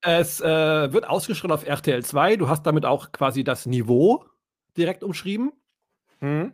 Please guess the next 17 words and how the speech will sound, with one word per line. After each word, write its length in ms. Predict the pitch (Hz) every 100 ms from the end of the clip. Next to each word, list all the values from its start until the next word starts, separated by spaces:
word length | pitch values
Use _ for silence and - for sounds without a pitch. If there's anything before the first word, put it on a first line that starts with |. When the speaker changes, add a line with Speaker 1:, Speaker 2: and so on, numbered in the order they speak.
| _
Speaker 1:
Es 140 | 156
geht 160 | 175 156
darum, 260 | 151 180 190
es 180 | 156 -
kommen, 480 | 175 175 175 175 151
äh, 200 | 160 151
zu 140 | 151
Beginn 380 | 135 160 233 247 _
vier 600 | - - 170 190 190 180 - - -
Single 540 | - - 415 415 381
Ladies, 460 | 381 403 403 440 -
Single 400 | - 392 403 392
Ladies 440 | 330 302 302 302 - _ _ _
und 260 | - 175 175
vier 400 | - 165 165 156
Single 380 | - - 170 147
Boys 600 | 117 139 165 294 - -